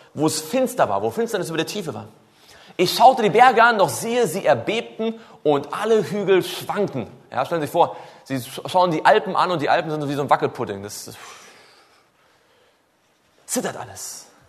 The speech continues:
Wie wir schon gesagt haben, das erinnert uns an den Zeitpunkt vor der Schöpfung,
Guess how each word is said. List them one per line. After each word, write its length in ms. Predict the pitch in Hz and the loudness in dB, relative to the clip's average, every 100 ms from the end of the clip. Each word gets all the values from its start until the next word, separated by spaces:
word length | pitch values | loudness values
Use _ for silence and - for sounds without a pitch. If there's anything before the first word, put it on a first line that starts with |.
| _ _ _ _ _ _ _ _ _ _ _ _ _ _ _ | _ _ _ _ _ _ _ _ _ _ _ _ _ _ _
Wie 100 | - | -2
wir 80 | 175 | 0
schon 180 | 190 196 | 2 2
gesagt 380 | 170 190 208 - | 4 6 4 4
haben, 220 | 196 196 | 2 2
das 160 | 170 170 | -2 -6
erinnert 380 | - 233 240 | -6 -6 -6
uns 440 | - 226 226 - - _ _ _ _ | -8 -8 -10 -14 -18 _ _ _ _
an 180 | 165 165 | -4 -4
den 160 | 151 | -6
Zeitpunkt 720 | - - 202 208 208 196 185 175 | -8 -8 -6 -6 -8 -8 -8 -10
vor 680 | - - - - - 190 | -18 -18 -20 -20 -8 -6
der 120 | 175 165 | -6 -8
Schöpfung, 560 | - 151 - 101 98 | -10 -12 -12 -18 -18